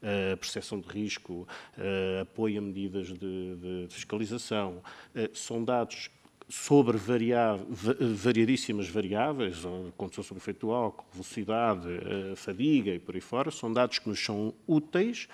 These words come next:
para determinar que atitudes, que comportamentos é que existem na população e em determinados segmentos, para os quais depois direcionamos a nossa comunicação. Evidentemente que se tivermos um estudo antes das campanhas, um estudo pós-campanhas, podemos evidente fazer,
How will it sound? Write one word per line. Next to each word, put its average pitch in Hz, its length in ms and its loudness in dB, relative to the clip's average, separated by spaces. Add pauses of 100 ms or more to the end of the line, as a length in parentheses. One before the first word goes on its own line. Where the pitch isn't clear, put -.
(360)
para 127 240 4
determinar 113 840 4 (420)
que 117 100 2
atitudes, 160 520 -2
que - 120 -12
comportamentos 107 840 -2
é 95 40 -4
que - 140 -10
existem 101 460 -4
na 90 120 -10
população 117 640 0
e 113 80 -2
em 98 60 0
determinados 92 580 -8
segmentos, 151 560 -2 (300)
para 131 120 2
os 127 80 0
quais 131 280 2
depois 135 280 0
direcionamos 127 640 0
a - 20 -4
nossa 107 280 -2
comunicação. 101 680 -4 (460)
Evidentemente 123 840 2
que - 80 -14
se - 80 -12
tivermos 98 720 0 (460)
um 123 120 4
estudo 113 540 2 (100)
antes 110 220 -2
das 101 160 -4
campanhas, 104 800 -4
um 131 140 4
estudo - 440 -2
pós-campanhas, 127 760 -4
podemos 98 400 -4
evidente 104 380 -2
fazer, 113 240 -6